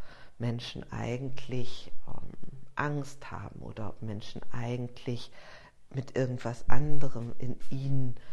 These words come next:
berührt sind, was sie befürchten könnten oder so. Und für mich ist halt Freiheit immer wieder auch mit den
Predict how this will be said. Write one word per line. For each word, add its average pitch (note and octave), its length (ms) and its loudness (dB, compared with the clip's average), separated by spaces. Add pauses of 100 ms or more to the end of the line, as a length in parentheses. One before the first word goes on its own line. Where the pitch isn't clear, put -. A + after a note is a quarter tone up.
(260)
berührt C#3 540 -6
sind, A2+ 420 -10
was A2+ 180 -14
sie A2 120 -12
befürchten - 800 -4
könnten - 440 -12
oder G#2+ 300 -10
so. G#2+ 480 -14
Und G#2+ 360 -14 (1120)
für D3+ 120 -12
mich A3+ 320 -10
ist - 180 -18
halt C#3+ 300 -10
Freiheit C3 760 -10
immer D3 420 -10
wieder B2+ 460 -8
auch C3 400 -12 (580)
mit C#3+ 300 -12
den A#2+ 160 -10